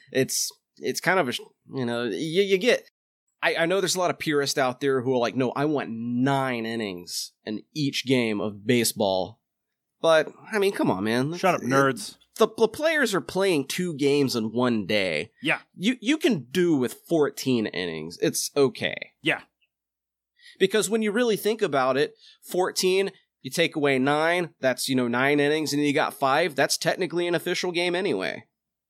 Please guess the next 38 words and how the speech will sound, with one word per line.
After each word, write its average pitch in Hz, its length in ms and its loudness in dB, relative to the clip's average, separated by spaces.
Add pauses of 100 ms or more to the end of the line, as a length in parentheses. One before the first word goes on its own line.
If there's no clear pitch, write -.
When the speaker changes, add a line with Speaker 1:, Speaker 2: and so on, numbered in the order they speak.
(400)
Speaker 2:
Yeah, 202 280 0 (120)
pretty 185 200 0
much. 233 240 -2
Five 170 340 0
innings 180 280 0
is 131 140 -6
an 135 80 0
official 131 380 0
game. 127 240 0
I 98 60 -4
love 113 240 0
it. - 80 -16 (440)
Speaker 1:
Mm-hmm. 120 280 0 (320)
Speaker 2:
So 131 260 -4
why 139 260 0
not? 214 320 0
Seven. 139 300 -4
Ah, 147 140 -2 (260)
what 175 140 0
if 240 80 0
they 226 100 2
did 156 160 0
five-inning 127 480 0
doubleheaders? 95 580 -6 (1040)
Speaker 1:
I 202 140 -2
would 196 200 0
watch, 180 360 0 (180)
man, 156 480 0 (160)
I, 151 200 2
I 151 120 2
would 147 200 0
watch 135 320 2
that. 87 400 -4 (920)
Speaker 2:
Yeah, 131 200 0
that 127 120 0
would 156 140 2
be 110 80 -2
great. 104 340 0